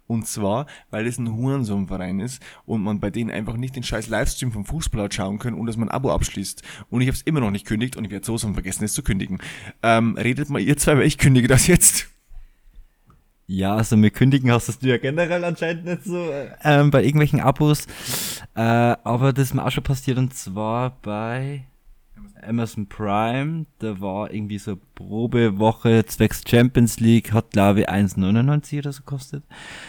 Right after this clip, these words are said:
Speaker 2: Ich hab's auch vergessen, aber man konnt's dank Amazon Kundenfreundlichkeit irgendwie nur nachträglich,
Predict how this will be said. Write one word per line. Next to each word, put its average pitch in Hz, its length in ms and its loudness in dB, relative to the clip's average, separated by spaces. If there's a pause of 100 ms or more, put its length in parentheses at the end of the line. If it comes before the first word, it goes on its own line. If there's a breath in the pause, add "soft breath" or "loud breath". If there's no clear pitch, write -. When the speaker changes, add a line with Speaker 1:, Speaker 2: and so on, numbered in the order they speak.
(480 loud breath)
Speaker 2:
Ich 120 100 4
hab's 107 120 4
auch 87 100 4
vergessen, 90 420 0
aber 101 120 4
man 107 160 8
konnt's - 580 0
dank 101 520 0
Amazon 92 680 -2
Kundenfreundlichkeit 95 840 -2
irgendwie 87 300 -2
nur 82 120 2
nachträglich, 80 880 -4